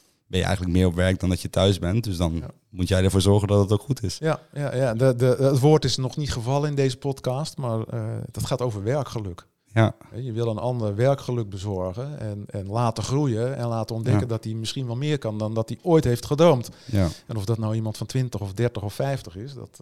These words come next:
Speaker 2: eh, dat kan allemaal.
Speaker 1: Ja, ja, ik denk ook dat het belangrijk is, als jij eenmaal plezier hebt in je werk, ga je ook beter je best doen, komt er ook meer uit.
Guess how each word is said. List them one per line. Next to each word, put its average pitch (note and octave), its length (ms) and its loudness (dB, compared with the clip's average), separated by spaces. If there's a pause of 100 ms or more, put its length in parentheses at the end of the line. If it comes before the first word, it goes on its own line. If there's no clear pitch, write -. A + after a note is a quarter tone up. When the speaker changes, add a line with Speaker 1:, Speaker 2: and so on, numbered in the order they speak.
Speaker 2:
eh, - 60 -12 (560)
dat A#2+ 120 -4
kan D#3 180 0
allemaal. B2+ 500 -4 (380)
Speaker 1:
Ja, G#2 320 4
ja, F2+ 200 2
ik D#2+ 120 -2
denk F2 180 2
ook F2 120 0
dat F2 140 4
het E2 180 2
belangrijk F2 400 2
is, F#2 160 -2
als F#2+ 200 2
jij F2+ 200 4
eenmaal F2+ 480 2
plezier F#2 280 2
hebt F2+ 160 2
in G#2 120 6
je F#2+ 80 8
werk, F2+ 260 2
ga - 140 0
je F2+ 80 4
ook F2+ 80 0
beter F2+ 280 2
je F2+ 80 4
best F2+ 260 2
doen, G2 200 4
komt F#2+ 240 2
er F#2 60 0
ook F2 120 2
meer F2 240 6
uit. F#2+ 380 0